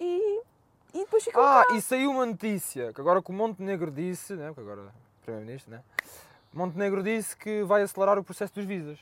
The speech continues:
Speaker 2: Ou seja, para vir para Portugal,
Speaker 1: Vistos.
Speaker 2: dos vistos, enganei-me.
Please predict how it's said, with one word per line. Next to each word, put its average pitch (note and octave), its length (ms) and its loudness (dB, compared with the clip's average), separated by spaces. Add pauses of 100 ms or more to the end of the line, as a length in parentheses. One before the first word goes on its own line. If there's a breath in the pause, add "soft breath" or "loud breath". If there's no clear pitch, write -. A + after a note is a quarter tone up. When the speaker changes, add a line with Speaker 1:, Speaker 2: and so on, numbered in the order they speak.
(140)
Speaker 2:
Ou D#3 120 -4
seja, D#3+ 360 -2 (480 soft breath)
para F#3 80 0
vir C4 120 0
para D4 100 -12
Portugal, D#3+ 500 2 (140)
Speaker 1:
Vistos. A3 640 -10
Speaker 2:
dos D3+ 160 -8
vistos, F3+ 380 -6
enganei-me. C3 400 -6